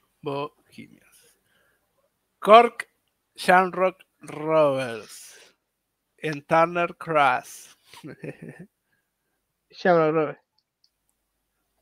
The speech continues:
Speaker 1: La cara de eso, ¿no? <laughs>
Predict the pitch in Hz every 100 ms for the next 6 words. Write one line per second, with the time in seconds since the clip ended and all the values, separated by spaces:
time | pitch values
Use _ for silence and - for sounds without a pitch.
0 | _ _ _ _ _ _ 190 190 - 120
1 | 131 123 127 135 - - - 160 - 147
2 | - - 208 - 196 180 - - - -
3 | - 156 - 165 - - - -